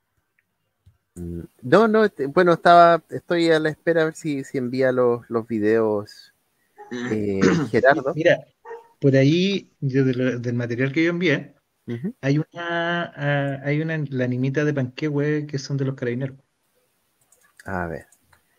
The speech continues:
Speaker 1: veamos. Eh, ¿con qué nombre aparece?
Speaker 3: Eh, déjame buscar. <laughs> Tiene que ser como <laughs> Panque-, eh, Animita en Panquehue.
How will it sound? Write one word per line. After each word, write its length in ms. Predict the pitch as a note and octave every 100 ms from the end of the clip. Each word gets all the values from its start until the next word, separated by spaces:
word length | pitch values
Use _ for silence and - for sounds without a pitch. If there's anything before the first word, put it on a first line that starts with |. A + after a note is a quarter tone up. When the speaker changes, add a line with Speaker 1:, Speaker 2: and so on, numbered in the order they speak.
| _ _ _ _ _ _ _
Speaker 1:
veamos. 1040 | F#2+ E2+ D#2+ - - _ _ - - - _ _ _ _ _ _ _ B4 _ _ _ _ _ _ _ _ _ _ _ _ _ -
Eh, 480 | A2+ A2 G#2+ - G2
¿con 160 | C3+
qué 140 | B2 F3
nombre 260 | F3 D#3 D3
aparece? 520 | B2+ G#2+ A#2+ F3+ A#3+ _ _ _ _ _ _ _ _ _ _ _ _ _ _ _ _ _ _ _ _ _ _ _ _ _ -
Speaker 3:
Eh, 240 | C3+ C3
déjame 260 | C#3+ F3 E3
buscar. 180 | C3 -
<laughs> 720 | - - - - D3 F3 C#3+
Tiene 200 | E3+ F3+
que 100 | E3
ser 160 | - C#3+ E3+
como 180 | - D#3
<laughs> 420 | D3 C#3+ C3 -
Panque-, 580 | - B2 - D#3 C#3+ C3+
eh, 60 | B2+
Animita 320 | C3 C3 D3 D#3+
en 80 |
Panquehue. 1300 | D3 C#3+ - D3 E3 E3 D#3 D3+ D3+ D3+ D3 C#3+ D3